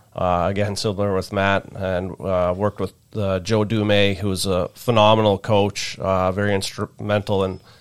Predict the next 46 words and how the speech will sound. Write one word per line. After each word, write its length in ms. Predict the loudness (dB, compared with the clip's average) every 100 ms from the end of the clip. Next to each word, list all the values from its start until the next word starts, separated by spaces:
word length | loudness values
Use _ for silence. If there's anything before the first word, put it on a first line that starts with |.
| -20 -6
in 80 |
my 160 | 0 0
development 480 | 0 2 2 0 -2
as 140 | -2
a 60 | -4
person 480 | -4 -2 -2 -2 -2
and 200 | -4 -4
coach 360 | -4 -4 -6
as 120 | -8
well. 440 | -2 2 4 4 0 _ _ _ _ -4
And, 420 | -2 -2 -4 0
uh, 480 | 4 4 4 2 -2 _ _ _ _ _ -8
you 80 | -6
know, 60 |
I 40 | -4
just 240 | -6 -4
developed 360 | 2 4 4 0
a 40 |
passion 380 | 0 2 2 0
for 160 | -4
it. 100 | -2
Like 220 | -2 -4 -2
I 20 |
said, 220 | 0 0
it's 160 | 0 2
all 200 | 2 2
I've 200 | 0 -2
known, 420 | 2 4 4 0
and, 280 | -4 -6 -8
and 260 | -6 -6 -6
from 220 | -6 0
there, 240 | 2 2
just, 320 | 0 -4 -6 _ _ _
uh, 480 | -4 -2 -2 -2 -4 -6
this, 240 | -4 -4 0
I 120 | 0
knew, 460 | 2 -2 -2 -6 2
I 100 | 6
knew 120 | 8
this 160 | 6 4
is 60 | 2
what 140 | 4
I 40 |
wanted 300 | 4 2 -2
to 120 |
do. 40 | -8